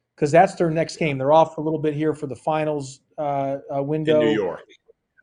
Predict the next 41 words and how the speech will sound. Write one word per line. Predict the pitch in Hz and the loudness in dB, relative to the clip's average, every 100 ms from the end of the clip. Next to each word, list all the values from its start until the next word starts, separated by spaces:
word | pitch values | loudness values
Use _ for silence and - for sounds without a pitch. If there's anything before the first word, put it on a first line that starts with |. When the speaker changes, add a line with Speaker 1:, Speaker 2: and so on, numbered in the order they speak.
| - | 0
Speaker 1:
In | 180 | 2
New | 202 | 4
York, | 208 190 175 175 | 6 8 6 4
they | 156 | -2
play | 156 185 | 2 2
Baylor. | 170 170 175 160 139 123 117 _ _ _ _ _ _ _ | 2 2 2 4 2 -2 -6 _ _ _ _ _ _ _
Like, | 170 143 139 - | 2 2 2 -4
that's | 147 160 185 | 4 4 4
go-, | - 175 | 0 -2
and, | 170 170 | -2 -2
and | 165 | 0
by | 165 160 | 2 2
then, | 175 180 | 2 0
I | 160 | 0
think | 165 143 | -4 -2
Proctor | 165 156 - | 2 2 0
will | 151 | -4
be | 143 | -4
back, | 135 143 156 185 - | -2 0 0 -2 -10
I | 143 | -6
would | 143 135 | -4 -4
assume, | - 175 170 175 175 151 139 | -4 -2 0 -2 -6 -12 -12
you | 160 | -6
know, | 147 147 147 | -2 0 -2
a-, | 143 143 143 | -6 -8 -10
assuming, | 139 - 175 165 160 151 | -10 -4 -2 -2 -4 -8
you | 156 | -8
know, | 151 | -4
by | 143 | -2
then | 143 151 | -2 -4
he's | 147 139 | -6 -6
healed | 151 151 | -2 -2
to | 143 | -2
be | 135 | -6
ready | 139 147 | -4 -4
to | 139 | -2
go. | 147 147 147 - _ _ _ - | 0 0 0 -6 _ _ _ 4
That | 156 190 | 8 8
will | 175 | 6
be | 170 | 2
the, | 143 139 | 0 -2